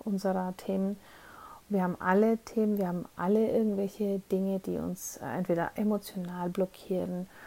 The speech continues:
oder auch, ähm, dann körperlich sich zeigen. Und grundsätzlich ist es so, dass auch, ähm,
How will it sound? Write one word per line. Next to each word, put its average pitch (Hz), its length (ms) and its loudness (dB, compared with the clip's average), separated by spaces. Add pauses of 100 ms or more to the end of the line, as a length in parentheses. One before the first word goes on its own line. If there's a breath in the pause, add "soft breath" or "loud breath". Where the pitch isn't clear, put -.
(200 loud breath)
oder 170 320 0
auch, - 320 -10
ähm, - 360 -6
dann 175 280 -8
körperlich 214 680 2
sich 196 200 -4
zeigen. 180 600 -4 (520 loud breath)
Und 190 280 4
grundsätzlich 196 480 4
ist 190 140 4
es - 120 -10
so, 202 160 2
dass 185 440 -2
auch, 180 500 -4
ähm, 180 360 -4